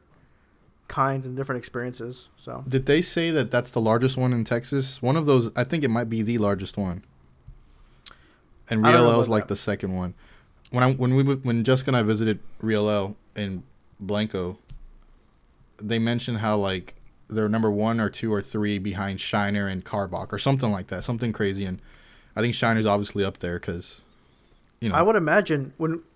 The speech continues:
Speaker 1: what I did hear during the tour, Shiner's the number one craft beer, uh, in Texas,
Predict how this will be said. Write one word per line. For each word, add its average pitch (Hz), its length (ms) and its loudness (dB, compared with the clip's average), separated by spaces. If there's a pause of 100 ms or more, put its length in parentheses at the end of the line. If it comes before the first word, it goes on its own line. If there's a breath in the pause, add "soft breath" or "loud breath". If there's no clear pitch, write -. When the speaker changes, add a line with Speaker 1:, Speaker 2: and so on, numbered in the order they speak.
(280)
Speaker 1:
what 151 160 0
I 156 60 2
did 170 180 0
hear 165 340 2 (600)
during 151 180 0
the 135 60 -4
tour, 135 440 0 (720 soft breath)
Shiner's 170 400 2
the 160 80 -4
number 151 260 0
one 151 220 0
craft 139 400 -2
beer, 139 400 -4 (880 soft breath)
uh, 123 280 -4
in 143 140 -4
Texas, 156 540 -4